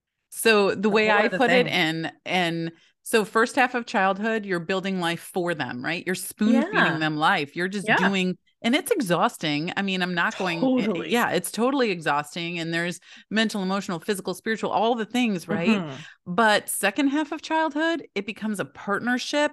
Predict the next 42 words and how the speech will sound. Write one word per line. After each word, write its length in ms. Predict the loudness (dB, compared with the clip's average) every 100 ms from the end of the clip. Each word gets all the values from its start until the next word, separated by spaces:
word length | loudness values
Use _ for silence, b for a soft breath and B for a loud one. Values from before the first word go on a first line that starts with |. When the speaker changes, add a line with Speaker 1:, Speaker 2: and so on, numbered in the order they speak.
| -4 -4
Speaker 1:
and 200 | -2 0
you're 120 | -2
doing 400 | -4 -4 -2 -2
it 160 | -4 -6
with 360 | -2 -2 0
them. 200 | -4 -4
You're 200 | 0 0
building 640 | 0 2 2 2 0 -2 -2
their 260 | 0 -2
foundation 760 | -2 -6 -4 -6 -6 -6 -6 -2
with 260 | -2 -2
them 180 | 0 0
Speaker 2:
And 80 | 2
Speaker 1:
during 160 | 4 4
Speaker 2:
you 60 |
Speaker 1:
the 60 | 4
Speaker 2:
have 100 | 2
to 40 | 2
Speaker 1:
second 200 | 0 -2
half. 380 | -4 -6 -10 -16
Speaker 2:
trust 520 | 0 2 2 0 -4
as 120 | 0
well 220 | 2 4
and 180 | 4 2
recognize 640 | -2 -2 -4 -2 -4 -4
that 120 | -8 -4
you're 200 | 0 2
actually 460 | 2 -2 -4 -2
raising 420 | 0 -2 -4 -8
humans 880 | -8 -2 0 0 -2 -4 -6 -8 -14 -16 b
Speaker 1:
Yes. 460 | -2 2 2 2 -2
Speaker 2:
who 140 | -6 -6
shouldn't 720 | -6 -4 2 4 4 2 2
need 320 | -2 -2 -4
you 200 | -6 -4
as 200 | -6 -4
much 340 | -4 -4 -4 -2
once 280 | -2 -2
they 200 | 0 2
Speaker 1:
Right. 320 | 2 6 6 6
Speaker 2:
get 20 |
out. 440 | 2 2 -2 -6